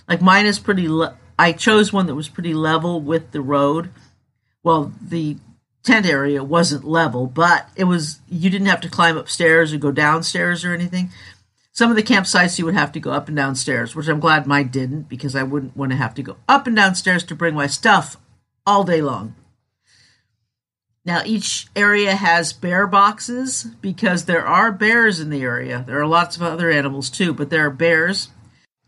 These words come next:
I didn't see any bears. Saw lots of other animals, but I didn't see any bears. I did want to see one, but nope, no bears this time. But it is fall, and all the a-, animals who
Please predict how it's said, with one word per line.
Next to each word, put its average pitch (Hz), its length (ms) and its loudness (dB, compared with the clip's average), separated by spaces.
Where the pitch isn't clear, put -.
I 202 120 2
didn't 277 220 4
see 262 260 4
any 208 140 2
bears. 135 500 -4
Saw 214 220 4
lots 185 240 4
of 143 80 -4
other 294 300 2
animals, 143 440 0
but 175 160 -2
I 180 60 4
didn't 208 360 2
see 196 260 0
any 170 160 -2
bears. 143 340 -2
I 143 80 -4
did 254 320 -4
want 294 140 2
to 285 60 0
see 294 280 0
one, 190 300 2
but 180 240 -2
nope, 202 320 2
no 208 180 2
bears 170 320 0
this 147 160 -6
time. 120 340 -2
But 196 100 2
it 214 100 4
is 285 220 4
fall, 269 600 4
and 202 460 2
all 226 280 4
the 247 340 -4
a-, - 240 -8
animals 202 540 -2
who 190 640 -2